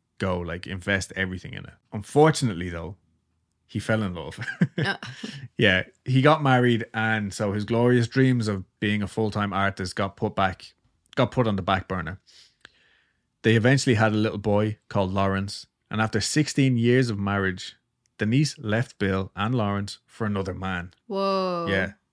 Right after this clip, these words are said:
Speaker 1: hussy. <laughs> Um, no, apparently it was Lawrence's choice, though, to stay with his dad, but, like, Bill was devastated
Speaker 2: Mm-hmm.
Speaker 1: by this affair, um,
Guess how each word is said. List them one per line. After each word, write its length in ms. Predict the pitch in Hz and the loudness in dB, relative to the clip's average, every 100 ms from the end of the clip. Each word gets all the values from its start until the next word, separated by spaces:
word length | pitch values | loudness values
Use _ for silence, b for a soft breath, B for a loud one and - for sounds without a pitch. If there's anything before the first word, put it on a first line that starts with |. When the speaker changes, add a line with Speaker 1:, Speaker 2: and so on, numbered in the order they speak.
| _ | _
Speaker 1:
hussy. 580 | - - 127 - 87 - | -20 -8 -6 -4 -8 -14
<laughs> 1080 | _ - _ _ _ 131 156 - - - 165 - B B B B - | _ -20 _ _ _ -12 0 0 2 4 4 4 B B B B 0
Um, 400 | 117 117 110 - - | 4 4 2 0 4
no, 160 | 120 | 4
apparently 520 | 113 139 151 151 139 131 | 6 6 8 8 4 4
it 60 | |
was 180 | 123 110 | 2 2
Lawrence's 460 | 110 117 120 - 98 | 2 2 2 -4 -4
choice, 320 | - 113 104 | 0 2 2
though, 140 | 107 | 0
to 100 | 92 | -4
stay 320 | 98 - 110 107 | -6 -2 2 2
with 140 | 95 | 0
his 160 | 87 85 | -4 0
dad, 340 | 95 90 87 _ _ _ _ | 2 2 -2 _ _ _ _
but, 260 | 110 101 - _ _ _ _ _ - | -4 -4 -6 _ _ _ _ _ -6
like, 220 | 101 85 | -4 2
Bill 180 | 117 139 | 4 4
was 140 | 92 | 2
devastated 560 | 95 113 127 80 - - 214 | 0 -2 -2 -4 -6 -10 -12
Speaker 2:
Mm-hmm. 220 | 190 185 - | -10 -10 -2
Speaker 1:
by 180 | 98 87 | -2 -2
this 220 | 90 - | -4 -8
affair, 440 | - 101 92 87 - b b b b b b _ _ - | -6 -2 -2 -2 -10 b b b b b b _ _ -2
um, 540 | 98 95 92 87 87 | 2 2 0 -4 -10